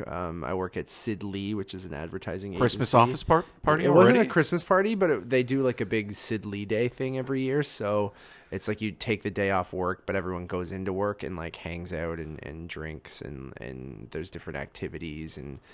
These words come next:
Speaker 1: um, went out to a bar in Toronto afterwards called So So Social Club or something. Or I, it's like a Chinese, uh, fusion restaurant, but it was pretty fun.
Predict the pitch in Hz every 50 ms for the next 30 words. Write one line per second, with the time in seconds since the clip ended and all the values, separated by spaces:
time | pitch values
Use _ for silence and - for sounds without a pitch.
0 | - - - - _ _ - - 50 58 60 60 64 62 62 73 98 98 98 -
1 | 80 69 67 69 67 - - - 78 71 - 58 60 60 65 80 73 - - 57
2 | 65 65 65 65 67 69 69 67 - - 76 85 85 - - - - - - -
3 | - - - 78 80 - - - - 85 76 78 78 82 92 - - - - -
4 | - - 85 - - - 127 123 - - - - 139 143 139 143 143 139 139 -
5 | - - - 143 143 147 147 139 - 117 - 113 - - - - - - _ _
6 | _ - - - - - - - - - - - - 87 85 80 80 95 - -
7 | - - - - 90 85 85 87 87 85 87 - - - - - - - 82 80
8 | 80 80 - - - 85 80 80 82 80 82 85 - - - - 82 90 87 78
9 | - 92 107 127 143 139 - - 269 269 - - 330 185 120